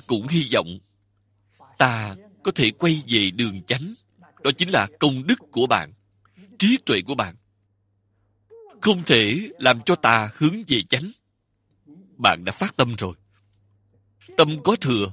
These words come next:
mà sức không đủ, vì công đức của bạn cũng đã hoàn thành. Như trên Kinh Lăng Nghiêm Phật đã nói, "Phát ý viên thành thì viên mãn công đức." Bạn thật đã phát tâm,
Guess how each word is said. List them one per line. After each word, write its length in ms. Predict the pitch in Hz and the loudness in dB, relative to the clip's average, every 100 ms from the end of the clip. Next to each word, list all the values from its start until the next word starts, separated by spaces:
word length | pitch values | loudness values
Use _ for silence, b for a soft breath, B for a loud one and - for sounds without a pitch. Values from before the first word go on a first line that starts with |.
| - | -10
mà 280 | 110 110 95 | -2 0 0
sức 240 | 87 - - | -2 -4 0
không 200 | - 135 | -2 -2
đủ, 260 | 104 90 165 _ _ _ - | -4 -4 -10 _ _ _ -2
vì 100 | 139 | -2
công 160 | 147 160 | 0 -2
đức 80 | 247 | -2
của 100 | 214 | 2
bạn 280 | 135 107 123 - | 2 2 -8 -4
cũng 200 | 113 117 | -4 0
đã 100 | 131 | -2
hoàn 320 | 131 101 87 | 0 -4 -4
thành. 180 | 104 90 _ _ _ _ _ _ _ _ _ _ _ _ _ _ _ - - | -10 -12 _ _ _ _ _ _ _ _ _ _ _ _ _ _ _ -20 -14
Như 420 | 175 143 139 131 127 - _ - - | 2 4 6 2 -2 -10 _ -20 2
trên 140 | 143 | 2
Kinh 180 | 120 143 | 2 0
Lăng 180 | 131 123 | 0 0
Nghiêm 220 | 127 127 | -2 -2
Phật 200 | 117 87 | -4 -6
đã 120 | 90 | -4
nói, 280 | 87 117 175 - _ _ _ _ _ _ - | -4 -4 -6 -12 _ _ _ _ _ _ -20
"Phát 380 | - - 208 196 | -8 -2 -2 0
ý 360 | 165 165 208 247 - | 0 2 0 -6 -10
viên 280 | 143 160 139 | 0 0 0
thành 280 | 131 98 87 _ _ | -6 -8 -10 _ _
thì 200 | - 117 95 | -2 -2 2
viên 200 | 147 131 | 0 2
mãn 220 | 101 87 - | -4 -6 -2
công 200 | 165 127 | 0 0
đức." 100 | 170 - _ _ _ _ _ _ _ _ _ _ _ _ _ - | -2 -4 _ _ _ _ _ _ _ _ _ _ _ _ _ -10
Bạn 220 | 131 92 107 | -2 -2 0
thật 240 | 120 101 - | -2 -2 -4
đã 80 | |
phát 220 | 196 202 - | -4 -6 0
tâm, 160 | 139 | -2